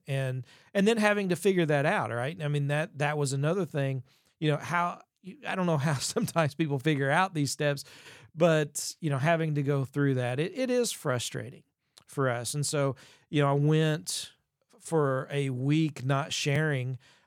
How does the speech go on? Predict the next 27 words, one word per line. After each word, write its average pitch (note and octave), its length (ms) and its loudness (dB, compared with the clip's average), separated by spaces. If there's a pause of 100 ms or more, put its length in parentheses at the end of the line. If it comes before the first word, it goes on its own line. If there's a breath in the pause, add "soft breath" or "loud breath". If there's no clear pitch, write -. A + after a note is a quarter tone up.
or C3+ 240 2
liking C3 760 0
posts D#3+ 420 2
that C#3+ 120 0
I C3 120 0
wanted C#3 440 2
to C#3 80 -2
share C3+ 300 0
or B2+ 60 0
like. D#3 280 -2
I C3+ 100 0
was D3 140 2
able D#3 200 2
to C#3 60 0
do C#3+ 100 2
it C3 60 0
on B2 100 -4
Instagram, D3+ 580 -2
but B2+ 80 0
I A#2+ 60 0
wasn't C3+ 240 0
able B2 160 -2
to B2 100 -4
do A#2 100 -6
it A2+ 80 -6
on G#2+ 140 -10
Facebook. B2+ 480 -2